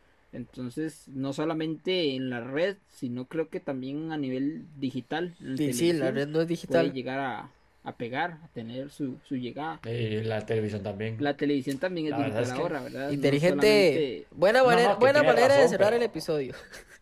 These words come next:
Speaker 3: El internet digital. ¿Qué es digital?
Speaker 2: El
Speaker 3: No, no,
Speaker 2: internet,
Speaker 3: no, no
Speaker 2: el
Speaker 3: entremos ahí, no
Speaker 2: internet es
Speaker 3: entremos
Speaker 2: digital.
Speaker 3: ahí. Galaxial. No, no entremos
Speaker 2: Gastronómico.
Speaker 3: ahí, por favor.
Speaker 2: <laughs> Y yo, este,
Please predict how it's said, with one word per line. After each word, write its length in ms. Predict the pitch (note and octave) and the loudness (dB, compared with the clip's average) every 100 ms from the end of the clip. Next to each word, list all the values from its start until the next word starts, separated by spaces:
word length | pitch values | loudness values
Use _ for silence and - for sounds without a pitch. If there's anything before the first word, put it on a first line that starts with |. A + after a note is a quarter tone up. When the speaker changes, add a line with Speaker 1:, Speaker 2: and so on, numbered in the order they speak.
| - - - _ _ _ - | -20 -20 -20 _ _ _ -4
Speaker 3:
El 140 | A#2 | 0
internet 440 | A#2 A#2 A2+ B2 C3+ | 0 0 -2 0 0
digital. 360 | D#3+ D#3 D#3+ - - - _ _ - - | -2 -4 -6 -8 -20 -20 _ _ -20 0
¿Qué 120 | F3 | 0
es 100 | F3 | 2
digital? 360 | F3 D3 A#2+ | -2 -2 0
Speaker 2:
El 160 | C#3 C#3 | 0 4
Speaker 3:
No, 80 | D#3 | 6
no, 60 | |
Speaker 2:
internet, 180 | D3 D#3+ | 8 8
Speaker 3:
no, 120 | E3+ | 6
no 60 | C#3+ | 6
Speaker 2:
el 40 | E3+ | 6
Speaker 3:
entremos 240 | D#3+ C#3+ | 6 6
ahí, 60 | D3 | 6
no 60 | |
Speaker 2:
internet 40 | D3+ | 6
es 60 | |
Speaker 3:
entremos 240 | F#3+ A3 A#3 | 6 4 4
Speaker 2:
digital. 280 | G#3+ F3+ - - _ _ _ _ _ _ _ _ _ - _ _ _ _ _ _ _ _ _ _ _ _ _ F#3+ G3 - _ _ _ | 4 2 -2 -20 _ _ _ _ _ _ _ _ _ -20 _ _ _ _ _ _ _ _ _ _ _ _ _ -14 -14 -20 _ _ _
Speaker 3:
ahí. 80 | B2 | -2
Galaxial. 580 | A#2+ A#2+ A#2 - C#3 C3 | 2 2 0 2 2 2
No, 40 | |
no 80 | B2 | 0
entremos 320 | - - - | -8 -12 -2
Speaker 2:
Gastronómico. 600 | F#3+ F#3+ F#3 F#3+ G#3+ G#3+ | 4 4 6 6 6 6
Speaker 3:
ahí, 100 | - | 2
por 120 | A#2+ A#2 | 0 0
favor. 220 | A#2 A2+ | 0 0
Speaker 2:
<laughs> 40 | - D4 - - - - _ _ _ _ _ _ _ _ _ _ _ _ _ _ _ | 2 0 0 -16 -20 -20 _ _ _ _ _ _ _ _ _ _ _ _ _ _ _
Y 180 | - F3 | 2 4
yo, 180 | F#3 F#3 | 8 6
este, 920 | - D#3 D#3+ D#3 E3 D#3 C#3+ C3+ C3 | 6 4 4 2 2 4 4 0 -4